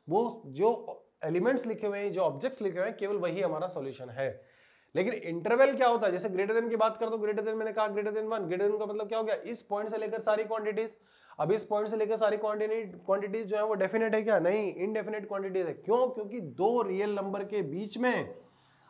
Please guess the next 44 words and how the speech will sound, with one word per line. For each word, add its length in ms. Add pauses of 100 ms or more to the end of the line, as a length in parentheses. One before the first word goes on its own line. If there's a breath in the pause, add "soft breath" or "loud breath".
आने 360
वाले 260
जो 140
numbers 440
हैं, 100
जो 80
डिजिट्स 440
हैं, 140
वो 140
भले 280
ही 120
integer 500
ना 100
हो, 440 (220 loud breath)
लेकिन 460
infinite 880
solutions 400
provide 460
करते 260
हैं। 600 (280 loud breath)
यानी 240
कि 60
अगर 100
मैं 140
बात 280
करता 260
हूं 280
कि 100
वन 560
पॉइंट 320
ज़ीरो 340
से 140
लेकर 280
वन 400
पॉइंट 260
वन 200
के 160
बीच 260
में 180
कितने 560
values 440
exist 380
करती 280
हैं, 400